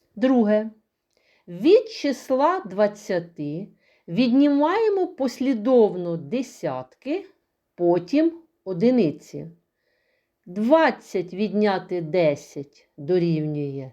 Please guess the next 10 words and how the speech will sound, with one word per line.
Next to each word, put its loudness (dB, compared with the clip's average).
десять. -4
Десять 0
відняти -6
три 0
дорівнює -4
сім. -6
Третє. 2
Записуємо 0
отриманий -2
результат. -4